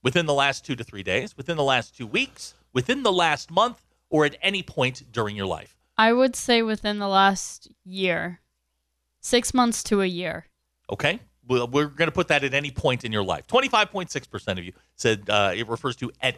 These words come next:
Speaker 1: any point in your life. Thirty-eight point five percent of you said within the last two weeks. D Q, instead of calling it a, a baby's playpen, should we just call it a crawl space?
Speaker 2: Hmm. Yes.
Speaker 1: Seventy-one point five percent of you said yes.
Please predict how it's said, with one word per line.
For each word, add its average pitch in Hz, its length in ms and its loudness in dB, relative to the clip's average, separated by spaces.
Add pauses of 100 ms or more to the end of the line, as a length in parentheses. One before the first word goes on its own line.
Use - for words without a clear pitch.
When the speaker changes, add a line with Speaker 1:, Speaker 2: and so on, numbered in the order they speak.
Speaker 1:
any 156 160 -2
point 123 320 -2
in 107 60 -14
your 107 100 -2
life. 151 240 2 (400)
Thirty-eight 220 480 0
point 127 220 0
five 117 260 0
percent 107 320 -2
of 90 40 -6
you 95 120 -8 (260)
said 107 180 0
within 95 280 -2
the 76 60 -2
last 76 280 -6
two 107 100 -10
weeks. - 300 -6 (600)
D 226 140 -2
Q, 226 180 -2
instead 277 300 0
of - 120 -2
calling 202 380 2
it 143 180 0
a, 120 160 2 (160)
a 123 120 -2
baby's 147 440 -2
playpen, 180 680 -2
should 131 200 -2
we 131 120 -2
just 175 200 -4
call 165 240 -2
it 113 60 -2
a - 40 -10
crawl 107 340 0
space? - 440 -10 (960)
Speaker 2:
Hmm. 254 60 6 (840)
Yes. - 360 -2 (200)
Speaker 1:
Seventy-one 110 460 0
point 95 220 -2
five 98 200 0
percent 90 240 -12
of 76 60 -14
you 85 80 -16
said 95 160 -12
yes. 101 220 -8